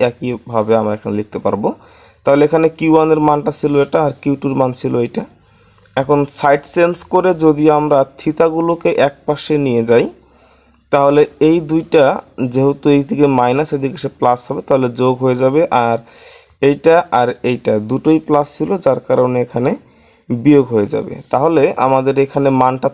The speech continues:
থাকবে হচ্ছে নয় দুই শূন্য শূন্য theta, মানে নয় হাজার দুইশো theta, আর এখানে হবে এক তিন দুই ট্রিপল জিরো। তাহলে এখানে থিতার মানটি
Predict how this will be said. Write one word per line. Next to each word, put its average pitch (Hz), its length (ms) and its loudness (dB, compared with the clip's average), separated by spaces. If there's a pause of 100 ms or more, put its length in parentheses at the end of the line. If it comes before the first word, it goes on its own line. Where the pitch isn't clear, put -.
থাকবে 131 360 -2
হচ্ছে 143 320 -4 (1300)
নয় 156 340 2 (240)
দুই 147 260 4 (460)
শূন্য 139 320 -2 (200)
শূন্য 135 320 -2 (840)
theta, 160 320 -4 (260)
মানে 120 220 2 (420)
নয় 131 280 2
হাজার 135 220 2 (140)
দুইশো 143 340 0 (160)
theta, 120 320 -2 (600)
আর 120 160 2
এখানে 123 260 2 (100)
হবে 123 260 0 (540)
এক 143 240 4 (200)
তিন 139 200 2 (240)
দুই 131 200 2 (520)
ট্রিপল 151 720 0 (340)
জিরো। 135 240 2 (800)
তাহলে 165 240 2
এখানে 196 200 2 (240)
থিতার 196 360 0 (120)
মানটি 185 300 0